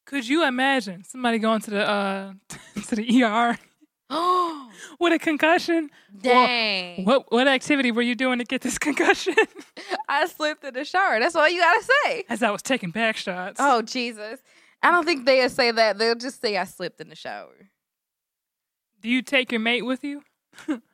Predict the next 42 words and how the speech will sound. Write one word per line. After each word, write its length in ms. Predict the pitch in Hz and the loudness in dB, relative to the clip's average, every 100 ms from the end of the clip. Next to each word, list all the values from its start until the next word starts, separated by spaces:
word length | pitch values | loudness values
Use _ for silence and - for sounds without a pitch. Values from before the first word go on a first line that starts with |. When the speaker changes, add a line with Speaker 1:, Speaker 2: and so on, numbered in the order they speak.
| _ _ _ _ | _ _ _ _
Speaker 1:
Like, 260 | 220 214 214 | 0 2 2
what 160 | 233 349 | 2 2
if, 160 | 294 - _ _ | 2 -4 _ _
what 240 | 226 277 370 | -2 2 4
if, 260 | 370 320 294 - 240 - | 2 0 -10 -10 -10 -10
<laughs> 360 | - 330 - - | -20 -20 -16 -10
Speaker 2:
We 120 | 233 | -6
both 220 | 220 208 | 0 2
Speaker 1:
what 100 | 349 | 4
if 60 | 403 | 2
Speaker 2:
slipped 80 | 494 | 0
Speaker 1:
that 140 | 339 | -2
Speaker 2:
in 80 | 175 | 0
the 40 | 311 | 0
Speaker 1:
person 120 | 320 | 2
Speaker 2:
shower. 360 | 208 233 294 - - - | 4 4 2 0 -10 -14
<laughs> 280 | - - - | -18 -20 -16
Speaker 1:
What 260 | 233 233 311 | -8 -2 0
if 260 | 339 320 _ _ _ _ | -2 -4 _ _ _ _
one 180 | 226 302 | -4 -2
of 60 | |
Speaker 2:
The 80 | 285 | 0
Speaker 1:
them 60 | 254 | 2
Speaker 2:
doctors 180 | 269 - | 2 2
Speaker 1:
passes 280 | 277 254 220 | 0 0 -2
Speaker 2:
will 60 | |
draw 380 | 202 196 180 180 | -2 0 0 -2
conclusions 600 | 165 196 185 190 175 175 170 | -6 -14 -10 -10 -10 -14 -20
before. 540 | 175 180 175 165 170 202 | _ -6 -4 -2 -4 -4
You 140 | 226 | -2
don't 140 | 240 240 | -2 0
have 160 | 185 175 | -2 -4
to 180 | 160 | -8
fully 380 | 165 208 202 175 | -8 -8 -6 -4
explain 420 | 170 - 175 170 | -6 -4 -4 -4
it. 120 | 165 180 | -6 -6
We 100 | 208 | -2
both 400 | 185 190 - - | 2 0 -2 -12
slipped 320 | - 175 170 | -6 -4 -4
in 80 | 160 | -10
the 80 | |
shower. 640 | 170 185 165 156 147 143 | -8 -2 -2 -2 -6 -12